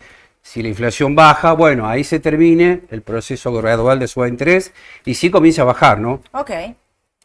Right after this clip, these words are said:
Speaker 2: perfecto.
Speaker 1: desde ese punto de vista soy optimista, ¿no?
Speaker 2: Obvio.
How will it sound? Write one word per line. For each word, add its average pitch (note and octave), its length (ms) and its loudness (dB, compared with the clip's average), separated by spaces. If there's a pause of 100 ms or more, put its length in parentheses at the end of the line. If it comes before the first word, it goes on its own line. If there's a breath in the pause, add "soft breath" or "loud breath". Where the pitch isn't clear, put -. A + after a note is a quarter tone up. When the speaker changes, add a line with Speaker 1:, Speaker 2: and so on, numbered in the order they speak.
Speaker 2:
perfecto. B2+ 680 -4
Speaker 1:
desde C3+ 200 -2
ese F3 160 0
punto E3+ 200 -2
de E3+ 60 2
vista G3 200 0
soy C#3+ 200 0
optimista, A#2+ 480 -2
¿no? C#3+ 200 -8
Speaker 2:
Obvio. D#3+ 280 -14